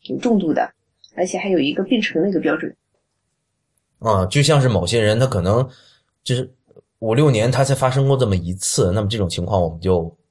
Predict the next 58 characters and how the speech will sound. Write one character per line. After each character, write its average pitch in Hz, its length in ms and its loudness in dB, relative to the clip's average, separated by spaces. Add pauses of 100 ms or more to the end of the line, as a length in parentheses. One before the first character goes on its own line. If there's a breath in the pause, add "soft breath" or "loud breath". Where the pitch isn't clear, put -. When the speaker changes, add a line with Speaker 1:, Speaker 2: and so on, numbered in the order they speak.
(120)
Speaker 2:
就 95 120 -4
可 95 100 -6
能 82 100 -6
说， 98 320 2
Speaker 1:
基 277 140 0
本 254 80 2
上 220 100 0
是 247 140 0
忽 254 140 0
略 240 100 4
不 185 100 -6
计 185 160 -4
的， 190 140 0
这 226 100 -10
种 196 140 -2
是， 190 280 -4
情 - 180 -14
况 196 160 -10
是 185 120 -16 (300)
那 202 140 -2
个 190 80 -6
不 220 100 -10
常 - 180 -8
见 170 160 0
的。 151 120 -10
正 269 180 -2
常 190 160 -4
来 170 80 4
说， 202 180 0
我 180 60 2
们 151 100 -2
说 208 220 -4
急 196 160 -6
性 214 180 0
的 180 100 0
话， 175 200 -2
一 185 60 -4
般 208 160 -4
都 220 40 -2
是 233 120 -4
小 - 180 0
于 151 100 0
一 170 120 -2
个 220 80 0
月 247 180 4
的。 - 100 -4 (1000)
Speaker 2:
哦， 92 320 0
就 123 100 -2
是 104 240 -2
每 107 140 2
个 104 100 2
月 156 140 4
至 - 240 -4
少 101 140 0
那 95 80 0
么 98 80 2
一 110 40 2
次。 117 320 0